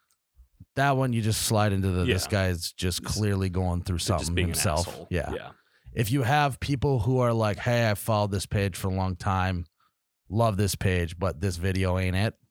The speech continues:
Speaker 1: kinda gotta categorize that of, "Hey, let's pay attention to that. That matters."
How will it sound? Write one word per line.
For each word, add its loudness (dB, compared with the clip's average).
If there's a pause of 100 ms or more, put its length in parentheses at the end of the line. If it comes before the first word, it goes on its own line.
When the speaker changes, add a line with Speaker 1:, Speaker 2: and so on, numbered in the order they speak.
(840)
Speaker 1:
kinda 2
gotta 2
categorize 2
that 4
of, 0
"Hey, 4
let's 0
pay 0
attention 0
to 2
that. 0
That 2
matters." 0